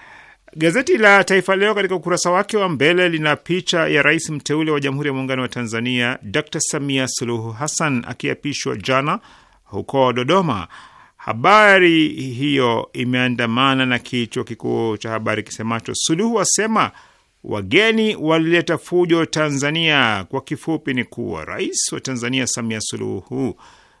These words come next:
Hassan jana aliwalaumu watu kutoka nje kwa kuhusika na maandamano ya kupinga, uh,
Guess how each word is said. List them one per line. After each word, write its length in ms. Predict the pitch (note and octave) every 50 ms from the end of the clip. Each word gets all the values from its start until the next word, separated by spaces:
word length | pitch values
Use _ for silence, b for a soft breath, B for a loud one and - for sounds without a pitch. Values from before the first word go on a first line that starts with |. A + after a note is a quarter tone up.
| B
Hassan 540 | B - - - D#3 E3+ - - A2+ F#2 E2+
jana 280 | F2+ B2 D#3+ F#3+ F#3+ -
aliwalaumu 680 | F3 E3+ E3 D#3+ D3+ D3+ D3+ D3+ D3+ D3 C#3 C3 C3+ C#3+
watu 220 | C3+ B2 - B2+
kutoka 340 | B2+ A#2+ A#2 A2 - A2+ -
nje 520 | - A2+ A2 G#2 F#2+ F2+ F#2+ F#2+ F2+ - b b b b b b b b _ _
kwa 160 | - C#3 C3+
kuhusika 560 | - D#3+ D3+ D3 - - - D#3 - - C3
na 100 | B2+ B2
maandamano 680 | B2 B2 A#2+ A#2 A2 A2+ A2+ A#2+ A#2+ A#2 A2+ A2 G#2+
ya 100 | G#2+ G#2
kupinga, 1120 | - - - A2+ G#2+ G#2 G2+ G2 - _ _ _ - F#3 E3+ D#3 C3 B2 B2 C3 - - _ _ _ _ _ _
uh, 120 | D3+ C#3